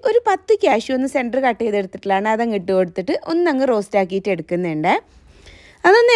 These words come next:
ഏകദേശം ആയി വരുന്നാൽ അതിലേക്ക് നമുക്കൊരു രണ്ട് ടേബിൾ സ്പൂൺ ഉണക്കമുന്തിരിയും കൂടി ഇട്ടിട്ട് ഒന്നങ്ങ് റോസ്റ്റ് ആക്കിയിട്ട് എടുക്കണേ. ഇതുപോലെ ഒന്ന് റോസ്റ്റ് ആയിട്ട് വന്നാൽ അത് രണ്ടും കൂടെ നമുക്ക് കോരിയിട്ട് അങ്ങ് മാറ്റിയിട്ട് വെക്കാം.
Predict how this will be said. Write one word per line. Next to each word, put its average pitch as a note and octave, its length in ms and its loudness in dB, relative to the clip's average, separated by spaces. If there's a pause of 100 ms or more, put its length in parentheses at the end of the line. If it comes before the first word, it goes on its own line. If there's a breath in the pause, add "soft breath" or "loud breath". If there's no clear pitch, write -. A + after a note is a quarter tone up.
ഏകദേശം F4+ 500 4
ആയി D#4 200 6
വരുന്നാൽ A#3+ 380 2 (300)
അതിലേക്ക് A#3 340 2 (100)
നമുക്കൊരു G#3+ 320 -4 (100)
രണ്ട് A#3 260 -4
ടേബിൾ G#3+ 300 -2
സ്പൂൺ G#3 260 -4 (560 soft breath)
ഉണക്കമുന്തിരിയും B3+ 600 0
കൂടി A3 160 0
ഇട്ടിട്ട് F#3+ 280 -4 (140)
ഒന്നങ്ങ് B3+ 380 0
റോസ്റ്റ് G3+ 280 -2
ആക്കിയിട്ട് F#3 320 -4
എടുക്കണേ. F3+ 340 -4 (600 soft breath)
ഇതുപോലെ F4 320 4
ഒന്ന് D#4+ 160 4
റോസ്റ്റ് C#4 240 2
ആയിട്ട് B3+ 240 2
വന്നാൽ G#3+ 280 0 (140)
അത് B3+ 160 0
രണ്ടും G3+ 220 -2
കൂടെ G3 140 -2
നമുക്ക് G#3+ 280 -6
കോരിയിട്ട് F3 320 -2
അങ്ങ് G#3+ 200 -4
മാറ്റിയിട്ട് G3+ 360 -4
വെക്കാം. F#3+ 300 -2